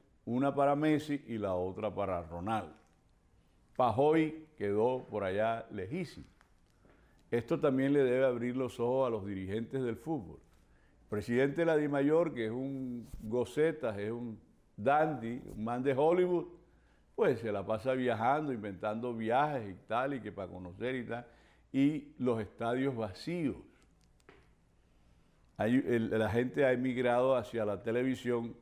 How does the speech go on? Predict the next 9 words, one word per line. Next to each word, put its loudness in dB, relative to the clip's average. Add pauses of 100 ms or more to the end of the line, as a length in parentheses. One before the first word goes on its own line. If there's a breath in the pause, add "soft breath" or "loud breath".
(260 soft breath)
no 2
solamente 2
a 6
ver 2
los 0
partidos -2 (420)
nacionales, -2
sino -6 (500 soft breath)
toda 4